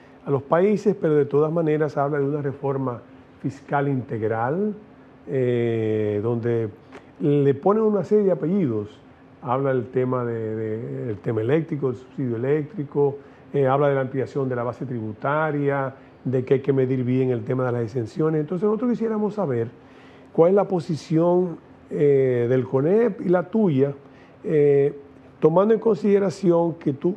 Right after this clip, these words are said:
en unas declaraciones que, que, que emitiste, o que emitió, mejor dicho, el co-, el presidente de, del conep, el señor Marrancini, habló del tema de un pacto.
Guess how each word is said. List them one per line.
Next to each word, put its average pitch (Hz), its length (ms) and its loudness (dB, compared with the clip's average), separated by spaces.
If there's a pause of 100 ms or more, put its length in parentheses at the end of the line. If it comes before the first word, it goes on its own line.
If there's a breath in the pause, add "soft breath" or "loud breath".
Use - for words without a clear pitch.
(560)
en 143 160 0
unas 190 220 4
declaraciones 180 560 0
que, 143 360 0
que, 117 400 -2
que 120 200 -2
emitiste, 131 800 0 (120)
o 127 120 -4
que 151 100 -2
emitió, 165 420 0 (100)
mejor 156 300 0
dicho, 170 280 -2
el 135 140 -2
co-, 139 160 -4
el 120 240 -4
presidente 151 640 -4
de, 131 240 -2 (420 loud breath)
del 135 140 -2
conep, 117 380 -2 (480 loud breath)
el 139 100 -6
señor 120 300 -6
Marrancini, 120 640 -2
habló 160 480 2 (640 loud breath)
del 135 400 2
tema 175 340 2
de 156 160 0
un 156 220 2
pacto. - 480 -2